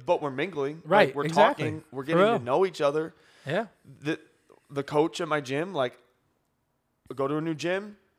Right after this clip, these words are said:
Speaker 1: I, like, I'm working with this coach. He's at the church shooting archery with us.
Speaker 2: That's fire.
Speaker 1: I'm gonna get him there.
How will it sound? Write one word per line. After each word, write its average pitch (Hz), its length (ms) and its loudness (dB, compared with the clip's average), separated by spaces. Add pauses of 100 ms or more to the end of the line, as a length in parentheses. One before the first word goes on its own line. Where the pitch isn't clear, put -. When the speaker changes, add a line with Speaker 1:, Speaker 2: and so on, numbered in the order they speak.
(640)
Speaker 1:
I, 131 260 -2 (180)
like, 123 240 -4
I'm 120 100 -16
working 156 240 -2
with 147 100 -6
this 147 120 -6
coach. 185 440 2 (240)
He's 135 200 -12
at 151 200 -2
the 151 60 -12
church - 680 -10
shooting 156 360 -2
archery 143 460 -4
with 117 160 -12
us. - 380 -16
Speaker 2:
That's 135 180 -6
fire. 123 420 -6
Speaker 1:
I'm 139 140 -2
gonna 139 160 -4
get 151 180 0
him 139 140 -2
there. 107 220 -10